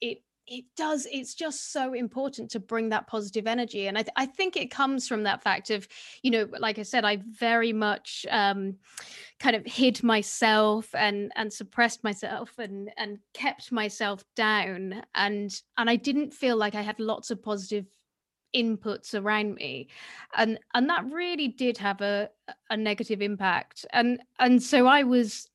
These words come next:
I was not growing. I was not adding good things into the world. I was depleting over that time. And if I'd have had more people around me, like, just really championing the, you know, not even, yeah, the small things, but, but even just championing each other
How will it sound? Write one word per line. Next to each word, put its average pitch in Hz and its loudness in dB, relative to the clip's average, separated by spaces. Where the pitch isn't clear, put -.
I 254 4
was 262 4
not 302 4
growing. 196 2
I 220 8
was 247 4
not 302 0
adding 220 0
good 233 2
things 202 -2
into 196 -4
the 190 -8
world. 190 0
I 262 6
was 233 2
depleting 254 -4
over 175 -4
that 170 -2
time. 190 -6
And 226 2
if - 4
I'd 294 8
have 277 2
had 233 4
more 220 4
people 214 0
around 214 2
me, 190 -2
like, - -6
just 302 -12
really 359 -4
championing 226 -2
the, 254 -6
you 415 0
know, 311 4
not 277 2
even, 311 -4
yeah, 339 0
the 247 0
small 233 0
things, 196 -4
but, - -4
but 254 -2
even 302 0
just 269 -4
championing 233 0
each - -10
other 208 -2